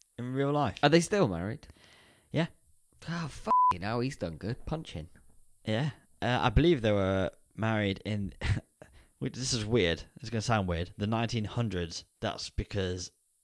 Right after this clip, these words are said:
Speaker 1: uh, anywhere I looked, it just said nineteen dot dot hyphen zero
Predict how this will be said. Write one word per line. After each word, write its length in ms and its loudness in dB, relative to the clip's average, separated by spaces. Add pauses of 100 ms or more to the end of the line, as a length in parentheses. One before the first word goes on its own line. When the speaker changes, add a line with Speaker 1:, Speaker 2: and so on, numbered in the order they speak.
(140)
Speaker 1:
uh, 40 -12 (100)
anywhere 440 -4
I 40 -4
looked, 240 -6
it 80 -14
just 160 -4
said 160 -6
nineteen 880 -8 (240)
dot 220 -8
dot 200 -2 (920)
hyphen 420 -10
zero 240 -6